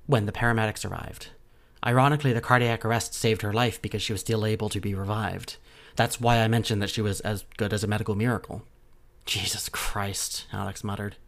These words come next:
staring at Holly. "Breaking news. Heart attacks save lives." "She should hopefully be waking up within the next couple of hours." Uh,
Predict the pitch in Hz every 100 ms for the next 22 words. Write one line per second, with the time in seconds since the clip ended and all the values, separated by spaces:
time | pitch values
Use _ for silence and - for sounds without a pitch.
0 | - - 107 104 110 95 98 98 101 -
1 | - - - _ - - - - - -
2 | 151 226 220 214 220 156 98 - - -
3 | 165 156 160 - - 135 143 143 120 110
4 | 90 67 92 - - - - - - -
5 | - - - - - - - - - _
6 | _ _ - - 135 - 185 147 - 110
7 | 147 147 135 127 117 117 117 113 113 107
8 | 107 107 107 - - 107 98 98 117 101
9 | 98 98 170